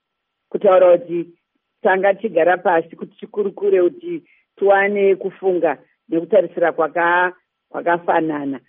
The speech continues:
kuitira kuti tigoedza kudzidzisa dzimwe nyika dzisinganzwisisi kana kuti dzimwe dzisina dambudziko rekuti vanhu nemhuka vanogarisana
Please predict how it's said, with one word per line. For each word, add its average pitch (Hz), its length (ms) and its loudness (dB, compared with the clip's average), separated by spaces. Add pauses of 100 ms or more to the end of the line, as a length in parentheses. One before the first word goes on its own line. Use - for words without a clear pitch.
(260)
kuitira 190 380 0
kuti 175 180 -2
tigoedza 175 540 0
kudzidzisa 156 1000 -6 (520)
dzimwe 185 360 2
nyika 180 360 0
dzisinganzwisisi 190 1300 -4 (300)
kana 185 280 -2
kuti 180 260 -6
dzimwe 156 500 -4 (400)
dzisina 220 880 -4 (300)
dambudziko 170 760 0 (440)
rekuti 185 420 -2
vanhu 160 480 2
nemhuka 175 560 0
vanogarisana 147 720 -2